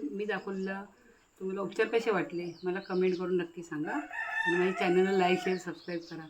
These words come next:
हा उपाय तुम्ही नक्की करा, कारण का याच्यातून खरोखर शरीराला खूप, म्हणजे, फायदा आहे. पोटात दुखणं, दुखत असेल किंवा गॅस होतो, त्या लोकांसाठी, कोणाला पचनक्रिया बरोबर नसते, त्यांच्यासाठी हा उपाय चांगला आहे.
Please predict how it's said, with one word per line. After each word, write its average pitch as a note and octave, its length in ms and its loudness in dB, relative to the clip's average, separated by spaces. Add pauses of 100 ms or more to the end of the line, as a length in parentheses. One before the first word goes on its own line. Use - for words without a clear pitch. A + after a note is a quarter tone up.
(260)
हा G3+ 140 -6
उपाय G3 260 -4
तुम्ही G3+ 220 -4
नक्की F#3 240 -2
करा, D#3 240 -6 (600)
कारण F#3+ 200 -6
का G3+ 160 -8
याच्यातून G#3 280 -2
खरोखर G3+ 500 -4
शरीराला F#3+ 340 -2
खूप, G#3 260 -4 (440)
म्हणजे, F3+ 560 -4
फायदा F3 260 2
आहे. D3+ 420 -2 (720)
पोटात G3 220 -2
दुखणं, F#3+ 380 -2
दुखत F#3+ 200 -2
असेल F#3 320 0
किंवा F#3 160 -4
गॅस F#3+ 300 0
होतो, F3 420 -4 (560)
त्या F#3 100 -4
लोकांसाठी, F#3+ 460 -4
कोणाला G3+ 440 -4
पचनक्रिया G3 840 0
बरोबर F3+ 340 0
नसते, E3 520 2
त्यांच्यासाठी F3 500 -4
हा F3+ 60 -2
उपाय F3 240 -6
चांगला E3+ 320 -4
आहे. G#3+ 80 -10